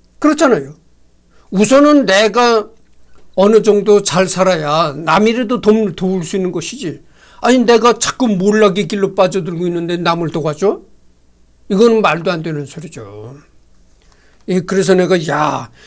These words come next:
시진핑이 저 사람이 정말 권력, 권력의 그 자기 목숨을 제쳐가는 길로 들어서는 것이 아닌가, 이런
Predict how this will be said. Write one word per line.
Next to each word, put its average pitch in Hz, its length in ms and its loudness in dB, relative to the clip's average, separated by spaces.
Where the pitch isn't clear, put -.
시진핑이 190 640 0
저 180 140 -2
사람이 165 440 -4
정말 175 560 -2
권력, 190 500 0
권력의 180 640 0
그 165 560 -4
자기 175 280 0
목숨을 196 520 0
제쳐가는 180 560 0
길로 165 320 -8
들어서는 156 420 -6
것이 151 260 -8
아닌가, 151 300 -6
이런 175 320 -4